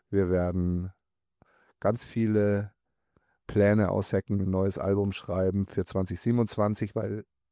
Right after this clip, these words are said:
da feiern wir dann mit euch allen, die zuhören, hoffentlich, ähm, dann unser dreißigjähriges Bühnen- und Bandjubiläum.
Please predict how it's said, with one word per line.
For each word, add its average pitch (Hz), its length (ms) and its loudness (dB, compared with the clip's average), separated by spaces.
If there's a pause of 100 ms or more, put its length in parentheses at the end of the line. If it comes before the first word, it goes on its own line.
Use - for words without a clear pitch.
(320)
da 101 260 -4
feiern 101 420 -2
wir 101 140 -4
dann 92 340 -6 (640)
mit 107 140 2
euch 147 220 8
allen, 151 260 2
die 131 120 -4
zuhören, 120 500 2
hoffentlich, 123 460 -4
ähm, 113 580 -2 (580)
dann 110 160 -2
unser 107 200 -2
dreißigjähriges 110 920 -4 (600)
Bühnen- 151 520 2
und 156 220 -2
Bandjubiläum. 104 1000 4